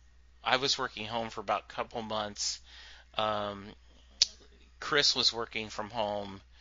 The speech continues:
and so we had, you know, two different laptops, you know, Linda watching T V in the bedroom, <laughs> but I upgraded my internet. Just like, uh,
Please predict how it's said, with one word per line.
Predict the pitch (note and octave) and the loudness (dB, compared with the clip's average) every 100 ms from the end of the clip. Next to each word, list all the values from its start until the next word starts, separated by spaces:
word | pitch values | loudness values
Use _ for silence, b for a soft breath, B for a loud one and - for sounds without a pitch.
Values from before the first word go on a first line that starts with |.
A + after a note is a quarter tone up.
| B B B B | B B B B
and | A2+ A2 | -4 2
so | - A2+ | 4 4
we | A2 A2+ | 2 -6
had, | - A2+ A2 G#2+ G#2+ - - - - | 4 6 8 6 2 -4 -18 -20 -4
you | B2 | -2
know, | A2+ - - - b b - | 0 -2 -6 -14 b b 0
two | - D3+ | 4 4
different | D3+ C#3 B2 | 4 2 4
laptops, | A#2+ A#2+ - B2+ A2 A2 A2 G#2+ - - - - b b b | 6 6 4 4 6 6 4 2 2 2 2 0 b b b
you | A#2 | 0
know, | A2 G#2 | 0 0
Linda | A2+ C#3 C#3 | 4 4 4
watching | B2 A#2+ - A2+ | 2 4 4 4
T | - B2 | 2 2
V | A2 A2+ | 2 0
in | A2 | -2
the | A2 | 2
bedroom, | A#2 A2+ A2+ G#2+ | 4 6 4 -2
<laughs> | |
but | G#2+ | -4
I | A2+ - F#3+ C3+ | -6 4 4 4
upgraded | - - A2+ A#2 - | 0 -2 0 0 0
my | A2 | 0
internet. | G#2 G#2+ A#2+ A2 F#2+ - - | 2 0 0 -2 -4 -2 2
Just | D3 - | 6 8
like, | F#3+ - - - B B B | 8 6 0 2 B B B
uh, | - | 8